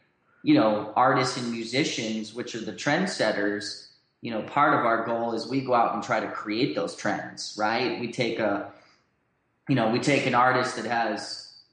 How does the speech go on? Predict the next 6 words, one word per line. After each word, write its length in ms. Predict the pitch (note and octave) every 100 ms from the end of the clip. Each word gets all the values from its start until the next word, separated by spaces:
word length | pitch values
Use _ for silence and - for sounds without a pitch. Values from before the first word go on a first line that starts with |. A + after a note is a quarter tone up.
| _ _
you 120 | C3
know, 160 | A2+ G#2+
ten 340 | - C3+ B2+
million 440 | B2 A#2+ B2 A#2 A2
fans 600 | - C3 B2 B2 A#2+ A#2
through, 520 | B2 A2+ A2 G#2+